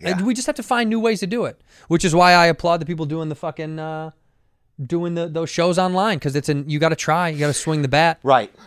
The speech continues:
Speaker 2: Try
Speaker 1: I,
Speaker 2: it,
Speaker 1: yeah,
Speaker 2: you
Speaker 1: I
Speaker 2: know?
Speaker 1: think the reason why I haven't gotten into the pa-, the, into the shows online is because I'm like, are there enough of these yet where I can go and do two and three in a night,
Speaker 2: And
Speaker 1: or
Speaker 2: do a bunch, right?
Speaker 1: and so that I can actually, like, cultivate the material and, like, you know,
Speaker 2: Yeah.
Speaker 1: uh,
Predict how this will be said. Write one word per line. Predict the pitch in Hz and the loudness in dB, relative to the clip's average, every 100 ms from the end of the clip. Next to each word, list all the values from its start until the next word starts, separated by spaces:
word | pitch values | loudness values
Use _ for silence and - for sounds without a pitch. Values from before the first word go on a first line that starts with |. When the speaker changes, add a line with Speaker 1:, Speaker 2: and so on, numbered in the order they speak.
| - | 0
Speaker 2:
Try | - | 4
Speaker 1:
I, | 240 202 | 6 4
Speaker 2:
it, | 127 - _ _ | 0 -6 _ _
Speaker 1:
yeah, | 170 | 2
Speaker 2:
you | 165 | 2
Speaker 1:
I | |
Speaker 2:
know? | 180 | 0
Speaker 1:
think | 180 | 2
the | 185 | 4
reason | 170 160 | 4 2
why | 135 139 | 2 4
I | |
haven't | 151 147 | 4 4
gotten | 135 131 131 | 2 2 0
into | 131 | -4
the | 113 | -4
pa-, | 135 113 | -6 -4
the, | 120 | -2
into | 127 127 | -2 -2
the | 113 | -2
shows | 127 123 113 | 2 0 0
online | 110 104 107 113 127 - | -2 -2 -2 -4 -6 -6
is | 110 98 | -6 -4
because | 101 107 120 113 113 110 98 117 | -4 -4 2 4 6 4 0 -4
I'm | 120 | -4
like, | 117 113 110 - - _ | 0 0 -2 -8 -20 _
are | 139 | 0
there | 143 135 | 4 4
enough | 123 117 135 127 | 2 2 2 2
of | 156 | 0
these | 135 147 98 | 0 -2 0
yet | 127 135 120 | 4 4 4
where | 120 | 2
I | 120 | 2
can | - 131 | 0 0
go | 113 120 117 | 2 2 2
and | 101 | 0
do | 120 107 | 0 0
two | - 135 113 | 0 0 0
and | 104 | -2
three | 107 113 110 107 | -2 0 2 2
in | 98 | 0
a | 95 | -2
night, | 92 92 120 | 0 0 0
Speaker 2:
And | 147 | 2
Speaker 1:
or | |
Speaker 2:
do | 160 | 2
a | |
bunch, | 139 127 - | 2 -2 -4
right? | 131 123 | 0 0
Speaker 1:
and | 120 | 0
so | - 139 | 2 4
that | 127 | 4
I | 117 | 4
can | 123 135 | 0 0
actually, | 117 117 - 123 | 2 0 0 0
like, | 101 98 | 2 0
cultivate | - 135 110 - 104 107 101 98 | -2 -4 -4 -4 -2 2 2 0
the | |
material | 95 92 113 101 98 92 87 | -6 -6 -4 -2 -2 -2 -4
and, | 90 87 | -6 -6
like, | 85 85 104 | -6 -6 -8
you | |
know, | 90 90 | -4 -2
Speaker 2:
Yeah. | 269 | -2
Speaker 1:
uh, | 85 82 | -2 -8